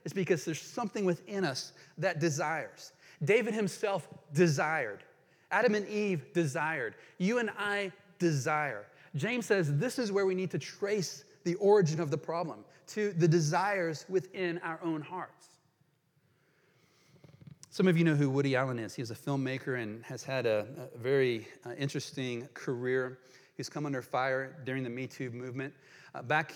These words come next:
in, um, I think it was around two thousand, um, he was being interviewed, uh, asked about the reason why he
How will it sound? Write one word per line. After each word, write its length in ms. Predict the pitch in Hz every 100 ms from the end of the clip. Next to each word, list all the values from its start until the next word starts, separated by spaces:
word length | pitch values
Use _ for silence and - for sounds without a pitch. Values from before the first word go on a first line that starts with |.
| -
in, 360 | 151 139 127 123 131 156
um, 240 | 127 123 113 - - _ _ _ _ _ _ _
I 40 | -
think 140 | 151
it 20 |
was 80 | 131
around 180 | 123 120
two 180 | - 143
thousand, 560 | - 117 123 113 104 - _ _ - - - _ _
um, 180 | 120 117
he 140 | 127
was 100 | 139
being 240 | 120 151 135
interviewed, 720 | 135 143 135 117 117 110 101 - _ - -
uh, 100 | 135 _
asked 300 | 147 147 -
about 500 | 139 120 123 131 - -
the 80 | 131
reason 460 | 123 139 127 123
why 360 | 117 123 120 107 - - - _
he 400 | _ 127 123 117